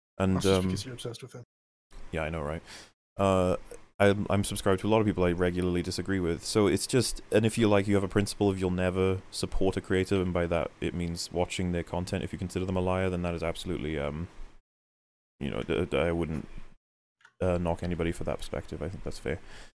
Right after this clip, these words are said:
Speaker 1: I
Speaker 2: I will
Speaker 1: enjoy
Speaker 2: say
Speaker 1: your
Speaker 2: as
Speaker 1: wi-
Speaker 2: well, uh, so I, I genuinely don't think he's lying. I think
Speaker 1: I don't think
Speaker 2: from
Speaker 1: he's
Speaker 2: what
Speaker 1: lying,
Speaker 2: I
Speaker 1: no.
Speaker 2: see of it, I think he's just wrong.
Speaker 1: I th-, yeah, I think he's just misunderstood what I think, or at least he thinks that I don't understand what I think, and he's trying to explain it to me, while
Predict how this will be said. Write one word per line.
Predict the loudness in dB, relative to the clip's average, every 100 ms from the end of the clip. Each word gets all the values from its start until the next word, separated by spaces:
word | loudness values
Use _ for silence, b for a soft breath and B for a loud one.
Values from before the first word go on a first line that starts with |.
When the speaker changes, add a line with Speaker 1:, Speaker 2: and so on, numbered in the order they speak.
| _ _ _ _ _ _ _ 4
Speaker 1:
I |
Speaker 2:
I |
will | 6
Speaker 1:
enjoy | 8
Speaker 2:
say | 8
Speaker 1:
your | 8
Speaker 2:
as | 6
Speaker 1:
wi- | 6
Speaker 2:
well, | 4 0
uh, | -8 -18 -12
so | -6 -4 0
I, | -2 -2 _ _ _ -6
I | -4
genuinely | 2 4 6 6 6 6 2 4
don't | 6 6 4
think | -2 0
he's | 2
lying. | 6 8 6 0
I | -6
think | 0 0 0 -4 -16 -20 _ _ 0
Speaker 1:
I |
don't | 4
think | 4 4
Speaker 2:
from |
Speaker 1:
he's | 4 8
Speaker 2:
what | 10
Speaker 1:
lying, | 8 6
Speaker 2:
I | 4
Speaker 1:
no. | 6
Speaker 2:
see | 6
of | 6 6
it, | 4 0 -6
I |
think | -2 -2 0
he's | -2
just | -2 0
wrong. | 2 2 -2 -8 _ _ _ _ _ _ _ _ -2
Speaker 1:
I | 0
th-, | 4
yeah, | 6
I | 6
think | 4
he's | 2
just | 0
misunderstood | 0 2 0 0 0
what | 2
I | 4 2
think, | 0 -2 4
or | 6 8
at | 6
least | 2 -2
he | -2 -2
thinks | 0 -2 -2
that | 0
I | 2 2
don't | 2 0
understand | 0 -4 -4 -4
what | -2
I | -2
think, | -2 -4 -4
and | -6
he's |
trying | -6 -4 -2 -4
to | -6
explain | -6 -2 -2
it | -2
to | -4 -2
me, | 0 -2
while | -2 0 2 2